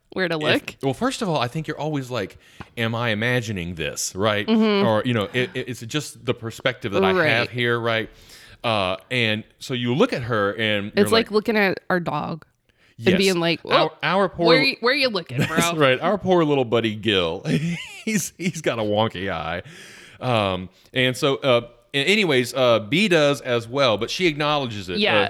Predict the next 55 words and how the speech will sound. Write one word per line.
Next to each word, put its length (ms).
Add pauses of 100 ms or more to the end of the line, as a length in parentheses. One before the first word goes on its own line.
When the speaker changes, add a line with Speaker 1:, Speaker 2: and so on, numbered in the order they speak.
Speaker 2:
Uh, 60
Speaker 1:
Okay. 340
L-, 220
hold. 300
Let's 340 (420)
take 140
a 40
pause. 440
Let's 140
go 120
back. 320 (220)
Speaker 2:
Okay. 260
Speaker 1:
So 460
after 300
they 100
stop 320
coughing, 800 (460)
Abe 280
is 160
like, 440 (480)
"Oh, 180
look 160
at 80
us. 220
We're 80
staring 320
at 100
each 160
other 160
like 160
a 40
couple 280
of 100
t-, 240 (120)
teenagers." 800
Speaker 2:
Uh-huh. 200
Speaker 1:
This 180
is 120
when 120
we 100
learn 200
she 180
has 220
the 80
lazy 320
eye. 120
She 200
says, 240
"I 80
wasn't 280
staring. 340
It's 160
my 120
lazy 400
eye." 400